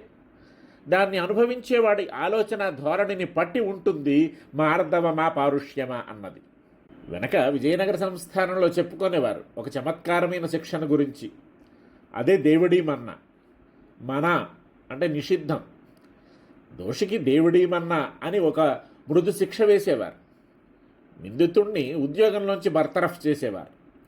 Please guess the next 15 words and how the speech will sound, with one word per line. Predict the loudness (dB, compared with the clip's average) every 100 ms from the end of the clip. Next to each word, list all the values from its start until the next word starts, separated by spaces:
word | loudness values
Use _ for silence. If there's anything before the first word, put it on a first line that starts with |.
| _ _ -20 -20 -20 -20 -18 -6
ఆ | -4
శిక్షను | -4 -6 0 0
అనుభవించేవాడికి | 2 2 2 0 -2 0 2 2 -2 -6 -6 -8 -12 _ _ _ -6
యథాపూర్వం | -2 -2 2 4 4 0 -2
కొలువులో | 2 6 6 6 2
ఉన్నప్పటిలాగే | -2 -6 -6 -4 -2 -4 -6 -8
జీతభత్యాలన్నీ | -4 -2 -2 -2 0 2 4 2 -2
ఠంచెనుగా | -6 -8 -6 -4 -2 -2 0 -2
నెల | -4 -4 -2
మొదటి | -2 -2 -2 -2
దినాన | 0 0 0 -2
ఇంటికే | -2 -2 0 2
చేరతాయి. | 0 -2 -4 -8 -16 -18 -20 -20 _ _ _
బతికున్నంతకాలం | -8 -4 0 2 2 0 2 2 0 -2
అతనికి, | -2 -2 -2 0 -2